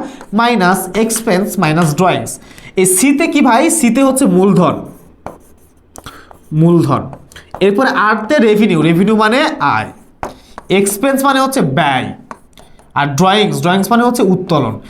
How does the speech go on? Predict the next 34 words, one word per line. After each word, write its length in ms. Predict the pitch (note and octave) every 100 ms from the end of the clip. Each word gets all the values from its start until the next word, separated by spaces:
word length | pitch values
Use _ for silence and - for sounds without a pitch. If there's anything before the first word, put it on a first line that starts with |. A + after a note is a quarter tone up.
| - - -
এখন 300 | F#3 A3 C#4+
এটা 180 | B3 C4
কেন 300 | A3 G#3 A#3+
লিখলাম 340 | A3 B3+ D4
এখন 220 | A3+ G3+
তোমাকে 240 | F3+ F3+ E3
বুঝাবো। 400 | D3+ D#3 B2+ B2
দেখো 320 | D#3+ E3 C3 - - - - -
এই 140 | B3
মালিকানা 560 | G#3 G#3+ B3+ C4+ D4+ D#4+
সত্ত্ব 400 | D4+ D4+ - D#3+ A3 C4 - - -
ওই 340 | A#3 D4 D#4
কখন 340 | B3 A3+ C#4+ C#4
বৃদ্ধি 320 | A3+ F#3 B3
পাবে? 320 | D#3+ D#3 B2 - - -
ওই 320 | F#3+ C4+ E4 E4+
তখনই 340 | A#3+ A#3+ D#4+
বৃদ্ধি 300 | C#4 C4 B3
পাবে 300 | G#3+ D3+ F#3
যখন 580 | F3+ A3 A3 G3 G#3+ D4+ - - D#3
মূলধন 500 | F3+ C4+ B3+ D4 C4
বৃদ্ধি 300 | G#3+ F3 A3+
পাবে। 340 | F3+ C#3+ A#2+ - - - - -
মূলধন 440 | D#3 A3+ C4 D#4 D#4
যদি 220 | D#4+ D4+
আনা 340 | D4 G#3+ B3+
হয়, 380 | B3 F#3 D#3+ B3
মূলধন 380 | F#3+ G#3 A#3 C#4
বৃদ্ধি 380 | G3+ G3+ G#3 C4
করা 240 | C4 C4
হয়, 380 | A3 F#3+ A#3 F4 - - -
মূলধন 340 | F3+ A#3 C#4
বৃদ্ধি 380 | C#4 G#3 A3 C4
করলে 540 | C4 A#3+ B3 C4 F4